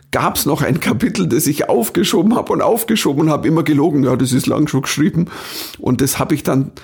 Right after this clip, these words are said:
tatsächlich nur so in der letzten Nacht, da war ich kurz vorm Umfallen, irgendwie, ähm, aber ich hab's irgendwie hingekriegt und wir haben abgegeben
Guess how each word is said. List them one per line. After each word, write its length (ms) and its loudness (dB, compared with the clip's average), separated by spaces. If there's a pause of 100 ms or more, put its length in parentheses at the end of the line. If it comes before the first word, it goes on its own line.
(200)
tatsächlich 520 -2
nur 180 2
so 180 2
in 80 4
der 100 2
letzten 480 2
Nacht, 400 -4 (100)
da 100 -6
war 100 -2
ich 80 -6
kurz 200 -2
vorm 160 0
Umfallen, 560 0
irgendwie, 480 2 (800)
ähm, 440 2 (420)
aber 300 0
ich 140 -2
hab's 300 -6
irgendwie 360 4
hingekriegt 640 0
und 240 0
wir 200 0
haben 200 -2
abgegeben 800 0